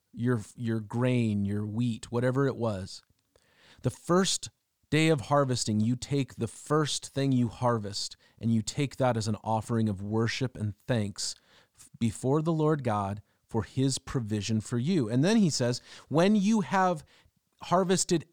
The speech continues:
everything, you are done harvesting for the year, then you are to, at the festival of ingathering, bring an offering there."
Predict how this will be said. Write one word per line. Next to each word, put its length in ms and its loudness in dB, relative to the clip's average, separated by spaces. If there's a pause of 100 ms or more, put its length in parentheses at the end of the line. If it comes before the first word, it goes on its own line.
(140)
everything, 720 2
you 240 0
are 360 0
done 300 4
harvesting 720 2
for 320 0
the 100 -2
year, 640 -2 (560)
then 180 2
you 180 4
are 160 4
to, 280 -4
at 140 -4
the 80 -4
festival 500 0
of 180 -4
ingathering, 1000 0 (1300)
bring 200 2
an 80 2
offering 640 0
there." 400 -4